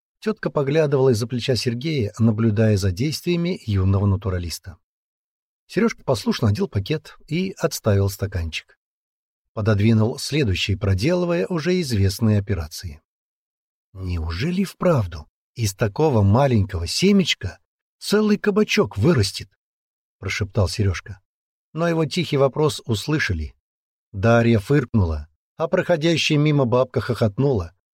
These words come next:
«Кабачок, вы слышали, бабоньки, что пациент наш говорит? Из одного семечка, мол, один кабачок вырастет».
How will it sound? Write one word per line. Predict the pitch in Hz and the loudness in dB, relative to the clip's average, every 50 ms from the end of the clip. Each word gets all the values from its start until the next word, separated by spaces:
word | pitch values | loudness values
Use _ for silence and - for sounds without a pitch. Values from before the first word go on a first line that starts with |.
| _ _ _ _ _ _ _ | _ _ _ _ _ _ _
«Кабачок, | - 277 233 - 247 - - 147 120 220 226 - | -2 0 2 2 2 2 2 2 2 2 2 2
вы | 196 196 | 2 2
слышали, | - - 269 285 240 - - 185 143 131 | 2 2 0 0 2 2 0 0 0 2
бабоньки, | 165 240 247 196 196 139 113 104 - 104 95 - _ _ _ _ | 2 2 2 2 2 2 2 2 0 -6 -8 -10 _ _ _ _
что | - - - - 180 - | -14 -10 -4 -2 -2 0
пациент | - - - - - 262 240 202 147 - | 0 0 -2 0 0 2 2 2 2 2
наш | 196 180 143 127 | 2 2 2 2
говорит? | 131 170 185 214 208 151 104 92 - _ _ _ _ _ _ _ | 2 2 2 2 2 2 0 -2 -4 _ _ _ _ _ _ _
Из | - 170 143 196 | -4 -2 2 2
одного | 208 165 185 202 190 180 180 151 | 2 2 4 2 4 4 2 2
семечка, | - - 294 294 269 269 247 - - - 226 | 2 2 2 2 2 2 2 0 0 0 2
мол, | 196 208 226 220 196 | 2 4 2 2 2
один | - 175 170 151 139 202 254 277 262 240 | 2 0 0 2 2 2 2 2 0 0
кабачок | - 240 214 233 220 - - 226 202 143 - | 0 0 0 0 0 0 0 0 -2 0 -2
вырастет». | 147 151 165 151 127 117 107 - - - 98 | 0 2 4 4 4 2 0 -2 -2 -4 -4